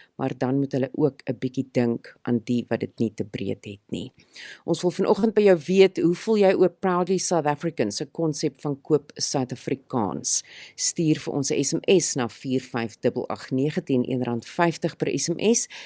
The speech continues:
Gesels saam op ons Facebookblad by Facebook punt com vorentoe skuinstreep Z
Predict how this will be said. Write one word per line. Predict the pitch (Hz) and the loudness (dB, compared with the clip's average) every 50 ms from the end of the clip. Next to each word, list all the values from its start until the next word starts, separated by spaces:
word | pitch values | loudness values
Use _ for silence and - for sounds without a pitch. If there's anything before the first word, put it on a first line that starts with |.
| - - | -20 -18
Gesels | - - 170 - - 170 156 151 - | -8 -6 -4 -2 0 0 0 0 0
saam | - 175 160 156 165 - | 0 2 2 2 0 0
op | - 156 - | -4 -4 -2
ons | 175 160 - - | -2 -2 -2 -4
Facebookblad | - - 202 202 - - - 202 196 _ - 135 92 - _ _ - | -4 -2 -2 -2 -2 -2 -4 -4 -4 _ -2 -2 -2 -2 _ _ -4
by | - 113 110 - | -4 -4 -4 -4
Facebook | - - - 147 143 135 - - 151 147 _ | -8 -2 -2 -2 0 -2 -2 -6 -6 -6 _
punt | - 139 135 131 - _ | -4 -4 -4 -4 -6 _
com | - 240 240 233 226 - - | -2 0 2 2 0 -2 -6
vorentoe | - - - 190 175 160 156 156 - 143 | -12 -8 0 0 2 2 0 -2 -4 -4
skuinstreep | - - - 135 131 123 - - 143 139 127 127 - | -2 0 0 0 0 0 -2 -2 0 0 0 0 -2
Z | - - 117 113 | 0 2 2 2